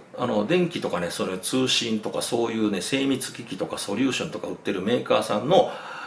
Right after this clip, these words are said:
えー、常務として行かれて、えー、専務になられた方なんですけど、この人はね、どういう人だったかっていうとね、センス良かったんですよ。やっぱり。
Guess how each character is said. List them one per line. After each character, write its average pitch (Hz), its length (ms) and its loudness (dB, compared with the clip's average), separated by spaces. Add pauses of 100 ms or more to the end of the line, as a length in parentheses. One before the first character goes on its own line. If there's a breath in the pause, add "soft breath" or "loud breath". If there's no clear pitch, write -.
(140)
え 104 360 6
ー、 95 40 -2
常 190 120 6
務 131 160 4
と 101 120 0
し - 80 -4
て - 60 -2
行 - 100 -2
か 104 80 0
れ 107 80 -2
て、 185 140 4
え - 20 8 (360)
ー、 - 20 -4
専 113 180 0
務 92 140 0
に 78 100 -6
な 78 100 -4
ら 76 100 0
れ 73 100 -4
た 73 100 -6
方 - 220 -4
な 76 100 -4
ん - 40 -12
で - 60 -12
す - 100 -10
け - 80 -6
ど、 - 240 0 (240 loud breath)
こ - 120 6
の 403 100 8
人 - 140 4
は 214 80 8
ね、 196 120 4
ど 339 180 8
う 349 60 8
い - 40 10
う - 20 6
人 - 180 4
だ 90 100 2
っ - 60 -6
た - 80 -4
か 78 120 -2
っ - 80 -10
て - 60 -6
い 80 40 -4
う - 20 -8
と - 80 -8
ね、 73 220 -8 (1200 loud breath)
セ 320 180 4
ン 330 100 6
ス 165 100 6
良 185 80 10
か 156 100 6
っ - 60 0
た 82 100 2
ん 80 60 -2
で - 40 -4
す - 100 -4
よ。 - 260 -6
や - 100 0
っ - 80 -6
ぱ 107 120 6
り。 - 80 0